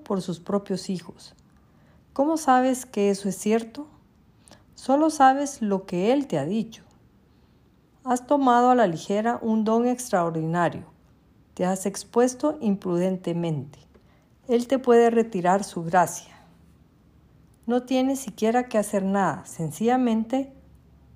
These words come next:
no ocurrirá lo que crees que ha, que ha ocurrido". No intentó disentir con la voz, trató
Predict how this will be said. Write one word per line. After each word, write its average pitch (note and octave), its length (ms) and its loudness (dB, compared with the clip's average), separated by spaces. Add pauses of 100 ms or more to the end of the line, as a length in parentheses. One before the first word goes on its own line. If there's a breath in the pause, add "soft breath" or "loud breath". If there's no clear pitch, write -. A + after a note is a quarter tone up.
no A#3+ 180 2
ocurrirá A#3 840 0
lo G3 180 -2
que E3+ 180 -12
crees A3+ 440 -2
que - 160 -6
ha, G3+ 280 -2 (540)
que F#3 140 -2
ha F#3+ 120 2
ocurrido". F3 600 -4 (1700 soft breath)
No B3 140 6
intentó C4+ 800 2 (200)
disentir A3+ 640 0
con B3+ 220 4
la F3 80 2
voz, E3+ 420 -4 (360)
trató F#3 600 -2